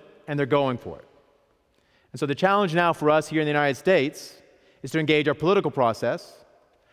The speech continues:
to realize that kind of outcome as well. If we can harness the power of markets,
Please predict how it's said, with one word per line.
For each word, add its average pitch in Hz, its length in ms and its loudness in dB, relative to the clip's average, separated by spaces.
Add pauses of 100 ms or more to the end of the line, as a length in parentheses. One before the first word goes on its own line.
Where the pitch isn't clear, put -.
(160)
to 160 120 -2
realize 151 580 2 (100)
that 156 180 0
kind 156 180 0
of 139 80 2
outcome 127 540 -2 (160)
as 107 160 -10
well. 98 320 -8 (1300)
If 123 120 -10
we 151 80 -2
can 139 100 0
harness 196 560 -2
the - 80 -12
power 165 380 0
of 131 100 -2
markets, - 540 -8